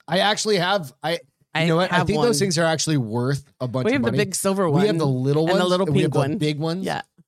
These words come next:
Speaker 1: We have, I swear to God, we have a box
Speaker 2: And then
Speaker 1: of
Speaker 2: we
Speaker 1: them
Speaker 2: have a little
Speaker 1: somewhere.
Speaker 2: tiny
Speaker 1: Yeah,
Speaker 2: one.
Speaker 1: that's what I was saying. Those little runner ones.
Speaker 2: Yeah,
Speaker 1: We've got 'em
Speaker 2: before they
Speaker 1: all.
Speaker 2: all got incorporated to your phone.
Speaker 1: Yep.
Speaker 2: Yeah.
Speaker 1: Probably make some money off those.
Speaker 2: Uh, probably not.
Speaker 1: No?
Speaker 2: No.
Speaker 1: I don't think so.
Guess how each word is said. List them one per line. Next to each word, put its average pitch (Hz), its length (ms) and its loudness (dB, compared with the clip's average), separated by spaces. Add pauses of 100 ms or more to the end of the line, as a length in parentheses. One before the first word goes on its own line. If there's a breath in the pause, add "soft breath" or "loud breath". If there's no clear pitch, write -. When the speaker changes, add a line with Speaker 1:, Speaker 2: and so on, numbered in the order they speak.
(180)
Speaker 1:
We 165 80 2
have, 190 120 -2 (180)
I 131 60 -6
swear 143 300 -4
to 143 80 -2
God, 131 180 0
we 120 60 -2
have 107 80 -6
a 101 60 -6
box 117 380 -4
Speaker 2:
And 175 80 0
then 180 60 0
Speaker 1:
of 185 60 2
Speaker 2:
we 190 60 2
Speaker 1:
them 185 100 0
Speaker 2:
have 185 40 -2
a 180 60 0
little 175 140 0
Speaker 1:
somewhere. 180 120 -14 (460)
Speaker 2:
tiny 196 200 0
Speaker 1:
Yeah, 196 80 2
Speaker 2:
one. 196 260 0
Speaker 1:
that's 165 160 0
what - 20 -2
I 160 40 -2
was 139 80 -6
saying. 143 200 -2
Those 123 160 -6
little 147 160 2
runner 123 400 0
ones. 160 400 -4
Speaker 2:
Yeah, 180 120 0
Speaker 1:
We've 156 80 -4
got 175 80 0
'em 180 120 0
Speaker 2:
before 190 80 2
they 175 160 0
Speaker 1:
all. 190 520 2
Speaker 2:
all 196 40 -4
got 196 220 -2
incorporated 196 560 -4
to 185 40 -2
your 185 120 0
phone. 202 480 -2
Speaker 1:
Yep. - 180 -10 (320)
Speaker 2:
Yeah. - 100 -14 (560)
Speaker 1:
Probably 123 200 -4
make 104 160 -10
some 135 160 -14
money 95 200 -20
off - 220 -18
those. - 340 -20
Speaker 2:
Uh, 466 60 -10 (160)
probably 508 220 -4
not. 320 300 -6 (840)
Speaker 1:
No? 160 300 -2 (120)
Speaker 2:
No. 370 460 -4 (120)
Speaker 1:
I 117 40 -12
don't 120 60 -6
think 123 120 -6
so. 127 160 -10